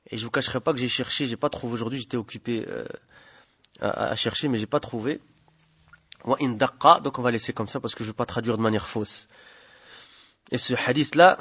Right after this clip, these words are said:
il est cité par Ibn Taymiyyah dans Kitab al-Iman, et il est jugé Hassan, j'ai vérifié dans Kitab al-Iman de, avec le tahqiq de Sheikh Al-Albani. Et Sheikh Raslan, dans sa vidéo, il dit, dans son cours, il dit que, euh, il était, euh, jugé Hassan par Suyuti,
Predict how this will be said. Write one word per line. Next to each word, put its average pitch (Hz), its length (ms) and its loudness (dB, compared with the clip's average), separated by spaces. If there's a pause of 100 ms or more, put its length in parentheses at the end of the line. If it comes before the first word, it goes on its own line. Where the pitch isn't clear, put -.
(180)
il 123 100 2
est 123 60 2
cité 160 340 0
par 123 220 0
Ibn 131 180 2
Taymiyyah 165 460 6
dans 139 100 4
Kitab 127 300 0
al-Iman, 123 640 6
et 123 80 0
il 120 80 0
est 120 40 2
jugé 127 320 0
Hassan, 135 260 0
j'ai 117 120 -4
vérifié 117 340 -4
dans 113 120 -2
Kitab 113 260 -6
al-Iman 117 380 0
de, 104 280 -2 (520)
avec 107 160 -2
le - 60 -10
tahqiq - 300 -6
de 107 60 -4
Sheikh - 140 -2
Al-Albani. 120 560 0 (840)
Et 127 80 0
Sheikh - 200 2
Raslan, 120 440 0
dans 135 100 2
sa 120 140 -4
vidéo, 120 400 0
il 120 100 -4
dit, 170 220 0
dans 120 120 -2
son 120 140 -6
cours, 131 220 -2
il 117 80 0
dit 131 140 -4
que, 143 320 0 (400)
euh, 120 220 0
il 113 100 -4
était, 127 480 -2
euh, 107 400 -4 (160)
jugé 113 280 -10
Hassan 123 240 -4
par 107 160 -2
Suyuti, 120 600 -6